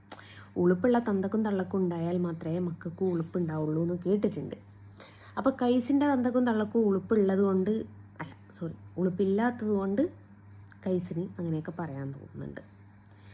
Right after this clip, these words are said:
അപ്പൊ ഏതായാലും ഞാനിതൊക്കെ എടുത്ത് പോസ്റ്റ് ചെയ്യുന്നു.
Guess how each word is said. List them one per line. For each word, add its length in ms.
അപ്പൊ 120
ഏതായാലും 420
ഞാനിതൊക്കെ 600
എടുത്ത് 180
പോസ്റ്റ് 280
ചെയ്യുന്നു. 280